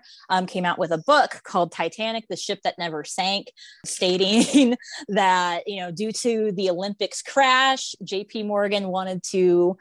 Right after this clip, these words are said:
um, get some of his money back, and it was going to be a big insurance scam.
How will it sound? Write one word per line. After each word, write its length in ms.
um, 280
get 200
some 180
of 100
his 180
money 340
back, 280
and 80
it 80
was 120
going 200
to 100
be 140
a 60
big 280
insurance 640
scam. 640